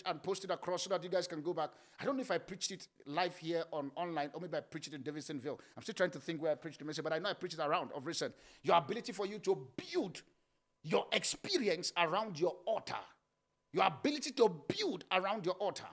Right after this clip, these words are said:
He now says, "And it came to pass that same night." It came to pass that same night. It says, I'm reading verse twenty-five now. That the Lord said unto him, "Take thy father's young bullock,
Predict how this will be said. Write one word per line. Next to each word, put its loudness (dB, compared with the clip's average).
He -4
now 4
says, 0
"And 0
it -8
came 0
to -2
pass -2
that -2
same -4
night." -4
It -14
came 4
to 0
pass 4
that 2
same -2
night. -4
It -12
says, 0
I'm -4
reading -2
verse 0
twenty-five -2
now. -4
That -2
the 2
Lord 8
said 2
unto 0
him, -2
"Take 4
thy 4
father's -2
young -2
bullock, -10